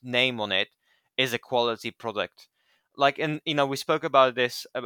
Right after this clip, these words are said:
uh, I think a few podcasts ago about the Nintendo seal of approval. Like, n-, you look now at the C D Projekt Red title and you're like, "I trust these guys because they've treated me super well in the past," and they have for the longest time. And, and to me, the fact that,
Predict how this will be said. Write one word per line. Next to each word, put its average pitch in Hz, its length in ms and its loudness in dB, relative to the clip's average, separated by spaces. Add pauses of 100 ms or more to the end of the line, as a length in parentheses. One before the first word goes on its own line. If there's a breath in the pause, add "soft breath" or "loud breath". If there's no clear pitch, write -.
uh, 127 180 4
I 113 60 -2
think 123 180 -6
a 120 40 -4
few 131 160 -12
podcasts 117 380 -10
ago 110 120 -8
about 107 240 0
the 113 80 -4
Nintendo 131 400 -4
seal 131 240 -4
of 117 120 -2
approval. 113 600 -6 (300)
Like, 120 200 0
n-, 139 160 -10
you 139 120 -8
look 131 260 -2
now 131 260 4
at 123 40 0
the 113 100 -4
C - 120 -8
D 123 120 -6
Projekt 113 340 -6
Red 107 260 4 (480)
title 110 260 2
and 107 120 -4
you're 110 100 0
like, 110 180 2 (140)
"I 123 100 6
trust 120 320 -2
these 117 180 -6
guys 101 280 0
because 107 280 -8
they've 107 100 -8
treated 110 280 -8
me 104 140 -8
super 101 320 -6
well 95 220 -2
in 92 60 -12
the 92 60 -12
past," 90 480 -14
and 107 140 -8
they 104 120 0
have 107 240 2
for - 380 -8
the 101 80 -6
longest 101 260 -8
time. 98 220 -6 (320 loud breath)
And, 139 180 -2 (140)
and 143 180 2
to 151 100 -4
me, 156 140 0
the 160 140 0
fact 147 240 2
that, 139 180 4